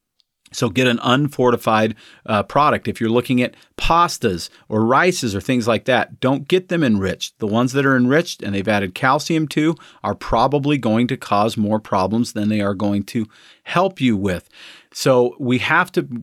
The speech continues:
be looking at these food labels. It's important, and looking at calcium as an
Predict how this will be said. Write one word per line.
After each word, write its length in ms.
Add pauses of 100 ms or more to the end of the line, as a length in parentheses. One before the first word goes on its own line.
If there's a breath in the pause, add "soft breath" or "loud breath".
(460)
be 140
looking 420
at 120
these 160
food 440
labels. 380
It's 160
important, 560
and 240
looking 300
at 160
calcium 760 (280 loud breath)
as 200
an 160